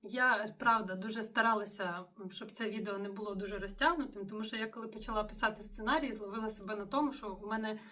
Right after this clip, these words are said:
буквально кожен пункт може вийти на годинне відео. Але я згадала, що в мене і про вин-, про почуття вини є окреме відео, і про внутрішнього критика, почуття сорому, про особисті кордони, про злість. Уже про це все відео є, тому не хочеться тут нагромаджувати ще цим.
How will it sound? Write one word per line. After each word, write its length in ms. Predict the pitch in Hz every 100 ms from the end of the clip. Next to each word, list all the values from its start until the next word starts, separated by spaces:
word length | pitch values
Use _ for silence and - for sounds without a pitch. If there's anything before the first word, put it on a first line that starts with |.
| - -
буквально 440 | 208 240 233 214
кожен 420 | - 277 269 262 226
пункт 560 | - 269 359 440 - - - -
може 260 | 233 269
вийти 340 | 269 247 294 247
на 140 | 233
годинне 520 | 214 226 247 247 226
відео. 380 | 214 190 175 175 185
Але 180 | 202
я 120 | 240 240
згадала, 340 | 196 208 190
що 160 | 190 196
в 20 |
мене 300 | 185 180 185
і 60 |
про 180 | 190 180
вин-, 300 | 170 185 196
про 140 | - -
почуття 420 | 202 - - 170
вини 260 | 220 262 311
є 80 | 294
окреме 380 | 277 262 254
відео, 400 | 240 220 220 190
і 100 | 185
про 180 | 185 -
внутрішнього 600 | 175 175 190 226 254 262
критика, 540 | 269 262 277 277 - 214
почуття 460 | 208 190 208 -
сорому, 640 | 202 - 269 269 254 240 240 - - - - - -
про 180 | 208
особисті 480 | 208 220 208 220 240
кордони, 460 | 226 214 220 294 247
про 180 | - 208
злість. 340 | 233 285 196
Уже 200 | 202 226
про 200 | 220 214
це 140 | 220
все 220 | 214 - 214
відео 260 | 208 214
є, 160 | 220 330
тому 220 | 277 220
не 80 | 214
хочеться 380 | 220 208 - 202
тут 220 | 214 208
нагромаджувати 720 | 208 190 202 196 190 196 -
ще 160 | 202 214
цим. 280 | - 359